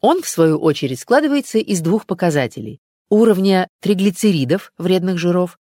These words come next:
в крови их должно быть не менее одной целых семи десятых миллимоль на литр,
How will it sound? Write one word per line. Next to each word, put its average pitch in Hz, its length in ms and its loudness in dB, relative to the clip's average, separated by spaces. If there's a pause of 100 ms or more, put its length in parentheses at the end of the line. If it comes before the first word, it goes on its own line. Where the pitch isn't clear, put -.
в - 100 -20
крови 180 420 2
их 226 40 -2
должно 175 320 2
быть 202 160 -2
не 160 120 -2
менее 180 340 0
одной 160 240 0
целых 165 440 -2
семи 170 300 -2
десятых 185 460 -4
миллимоль 156 420 -2
на 185 140 -2
литр, 131 360 -6